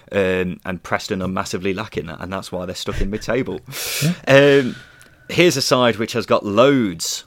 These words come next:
Speaker 1: of crispy chicken skin, and that's Q P R, <laughs> especially in the second half of the season. They got a B minus, Justin, and I imagine quite a few Q P R fans might be a bit annoyed by that, but when I was putting this grade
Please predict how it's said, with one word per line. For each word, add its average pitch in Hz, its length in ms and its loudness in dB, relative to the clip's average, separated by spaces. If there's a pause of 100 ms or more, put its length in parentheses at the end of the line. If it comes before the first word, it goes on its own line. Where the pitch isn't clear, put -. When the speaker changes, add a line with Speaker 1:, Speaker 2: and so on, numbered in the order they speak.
(100)
Speaker 1:
of 98 180 -2
crispy - 460 -6
chicken 104 360 -2
skin, 92 380 -2 (280)
and 110 120 -2
that's 135 220 2
Q 127 240 4
P - 160 -2
R, 110 520 6
<laughs> - 80 -20
especially 120 500 4
in 107 80 4
the 101 60 -4
second 107 320 0
half 107 300 0
of 101 40 -8
the 95 60 -4
season. 95 480 -6 (540)
They 208 320 6
got 147 480 2
a 127 140 -2
B 139 380 2
minus, 117 580 -2
Justin, - 540 -10 (120)
and 139 360 0 (600)
I 185 100 2
imagine 202 380 0
quite 156 220 -2
a 147 40 -10
few 143 220 -4
Q - 160 -12
P - 80 -8
R 151 120 -2
fans - 320 -6
might 208 160 2
be 233 120 0
a 190 40 2
bit 175 200 2
annoyed 147 460 2 (100)
by 92 240 -2
that, 82 420 -8
but 113 260 2 (580)
when 135 280 2
I 180 140 2
was 135 140 -2
putting 113 320 0
this 107 160 -2
grade 95 560 -2